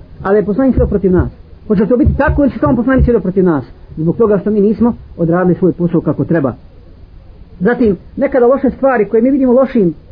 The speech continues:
u vanjštini, u suštini su dobre. Budu dobre za islam. Suraka ibn Malik je pošao da ubije poslanika, sallallahu alejhi ve sellem.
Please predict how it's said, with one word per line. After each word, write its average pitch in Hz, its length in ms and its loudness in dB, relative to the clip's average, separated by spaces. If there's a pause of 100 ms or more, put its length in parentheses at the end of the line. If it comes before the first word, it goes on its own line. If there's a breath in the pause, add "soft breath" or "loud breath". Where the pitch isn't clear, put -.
u 190 60 -4
vanjštini, 254 440 2 (280)
u 214 60 -6
suštini 226 300 0
su 190 80 0
dobre. 175 260 2 (420)
Budu 294 280 2
dobre 202 380 0
za 175 120 0
islam. 170 320 -2 (760)
Suraka 285 320 0
ibn 247 120 0
Malik 277 380 2
je 262 60 2
pošao 285 300 -4
da 302 60 0
ubije 285 140 0
poslanika, 269 460 -2
sallallahu 226 360 0
alejhi 190 160 -2
ve 170 60 -2
sellem. 151 240 -6